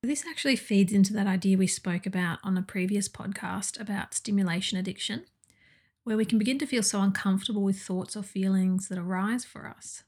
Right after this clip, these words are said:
that perhaps we subconsciously, or maybe consciously, I guess, to s-, we begin to seek out to dampen those feelings down or find another thought or feeling that is a-, is louder for us. And it,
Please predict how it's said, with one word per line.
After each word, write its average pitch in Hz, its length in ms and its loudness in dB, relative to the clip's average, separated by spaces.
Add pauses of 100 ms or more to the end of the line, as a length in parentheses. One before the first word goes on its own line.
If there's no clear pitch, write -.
(140)
that 208 200 -6
perhaps - 500 -2
we 254 140 -6
subconsciously, 190 1200 -2 (500)
or 202 80 0
maybe 180 240 0
consciously, 185 540 -2
I 175 80 -2
guess, 190 360 -4 (500)
to 233 80 -6
s-, - 100 -4 (140)
we 233 100 2
begin 247 220 2
to 254 80 0
seek 214 360 0
out 202 260 -2
to 196 60 -2
dampen 190 500 4
those 185 220 4
feelings 180 380 0
down 180 440 -2 (320)
or 196 100 -2
find 190 300 4
another 185 360 4
thought 190 320 -2
or 185 80 -2
feeling 92 560 -2 (280)
that 196 180 -2
is 185 160 0
a-, 180 140 -6 (120)
is 196 160 0
louder 202 440 -2
for 220 300 -6
us. - 300 -12 (1200)
And 226 420 4 (100)
it, 202 160 -4